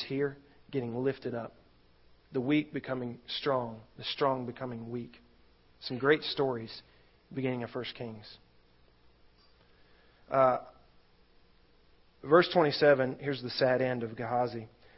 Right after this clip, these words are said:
"Therefore the leprosy of Naaman," and you see the, where the chapter starts, where the story starts, it ends. "The leprosy of Naaman shall cling to you, Gehazi, and to your descendants forever." So Gehazi went out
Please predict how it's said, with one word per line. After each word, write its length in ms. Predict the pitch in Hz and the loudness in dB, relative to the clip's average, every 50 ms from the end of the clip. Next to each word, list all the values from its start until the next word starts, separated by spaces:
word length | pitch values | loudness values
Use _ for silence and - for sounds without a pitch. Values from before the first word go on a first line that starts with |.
| - - | -6 4
"Therefore 420 | 143 156 156 151 - 160 156 151 | 8 10 10 10 8 6 6 6
the 100 | 135 135 | 6 6
leprosy 600 | 135 143 156 160 - 175 156 - - 165 156 156 | 6 6 6 6 6 0 -2 0 2 2 2 2
of 100 | 147 135 131 | 2 0 -2
Naaman," 460 | 131 135 139 131 127 120 120 113 113 117 - - - - _ - _ _ _ - 131 | 0 2 2 2 2 -2 -4 -6 -8 -12 -18 -20 -20 -20 _ -20 _ _ _ -18 -12
and 100 | 127 123 | -10 -8
you 60 | 117 | -8
see 260 | - - 151 147 139 | -6 -2 -2 -2 -2
the, 200 | 127 120 117 110 113 - - _ _ _ - _ _ - | -2 -4 -6 -8 -10 -16 -20 _ _ _ -20 _ _ -6
where 160 | - 147 135 | -2 -2 -2
the 100 | 123 120 120 123 - - - _ _ - _ - | -2 -4 -10 -12 -18 -20 -20 _ _ -20 _ -4
chapter 420 | - - 165 156 - - 151 135 113 | 4 6 6 6 6 4 -4 -4 -4
starts, 500 | - - - 165 147 151 - - - - | -4 -2 2 4 4 4 4 0 -6 -6
where 100 | 143 131 | -6 -6
the 60 | 120 | -6
story 360 | - - - 156 151 143 127 | -6 -4 0 0 2 0 0
starts, 500 | 117 - - 151 139 139 - - - - - - - - | -2 -4 -2 0 0 0 -2 -6 -12 -20 -20 -20 -18 -10
it 100 | - 131 | -6 -4
ends. 460 | 127 135 135 117 107 101 - - - - - _ - _ _ _ - - _ _ _ - _ _ _ - - _ _ _ _ - - _ _ - _ _ - _ _ _ _ - _ _ _ - - - - _ _ _ _ - - | -2 -2 -2 -4 -6 -10 -14 -18 -18 -20 -20 _ -20 _ _ _ -20 -20 _ _ _ -20 _ _ _ -20 -20 _ _ _ _ -20 -20 _ _ -20 _ _ -20 _ _ _ _ -20 _ _ _ -20 -20 -20 -20 _ _ _ _ -6 -2
"The 100 | 120 131 | 2 6
leprosy 460 | 147 156 156 - 156 - - 156 147 | 6 6 6 4 0 0 0 2 2
of 80 | 131 131 | 2 2
Naaman 420 | 135 139 135 135 123 120 117 117 | 2 2 2 2 2 -2 -2 -4
shall 240 | 110 - 131 120 113 | -4 -2 -2 -4 -4
cling 300 | - - 139 135 135 131 | -4 -4 -4 -4 -4 -4
to 120 | - 127 | -6 -6
you, 220 | 117 127 147 147 135 | -4 -2 0 0 0
Gehazi, 540 | 123 - - 113 113 113 113 - 120 117 | -2 -4 -6 -6 -8 -8 -8 -8 -10 -10
and 100 | 120 117 | -10 -10
to 100 | - - | -10 -8
your 140 | 120 123 127 | -6 -4 -4
descendants 480 | 120 120 - - 131 123 120 117 113 - - | -4 -6 -8 -6 -6 -6 -6 -8 -10 -12 -12
forever." 380 | - 117 120 135 127 117 - - - _ _ - - - | -8 -2 0 0 0 -2 -4 -12 -14 _ _ -14 -8 -2
So 280 | - 131 120 120 120 - - - - | 0 0 0 0 -2 -6 -12 -14 -8
Gehazi 440 | - 131 - 135 139 139 123 127 120 | -6 -4 -2 0 0 0 0 -2 -4
went 240 | 117 131 156 160 147 | -2 0 2 2 2
out 240 | 135 131 135 - | 0 0 -4 -8